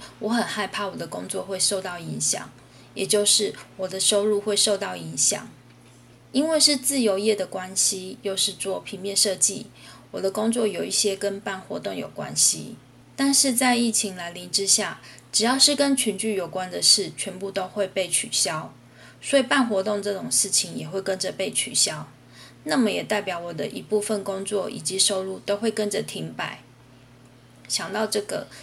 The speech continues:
压力就好大哦。去年的此时也是因为相同的事，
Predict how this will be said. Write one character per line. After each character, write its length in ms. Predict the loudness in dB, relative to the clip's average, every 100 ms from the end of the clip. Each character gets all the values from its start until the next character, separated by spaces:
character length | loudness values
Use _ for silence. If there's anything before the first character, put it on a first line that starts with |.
| -12
压 140 | -6 -4
力 120 | -2
就 120 | -4
好 220 | -4 -8 -6
大 180 | -4 -4
哦。 140 | -6 -12 -16 -20 -20 -20 -20 -20 -20 -20 -4
去 200 | 2 6
年 220 | 6 4
的 120 | 2
此 280 | 4 4 4
时 200 | 4 4
也 180 | 0 4
是 180 | 4
因 160 | 4 0
为 120 | 2
相 220 | 2 2
同 200 | -2 -8
的 120 | -4 4
事， 300 | 4 4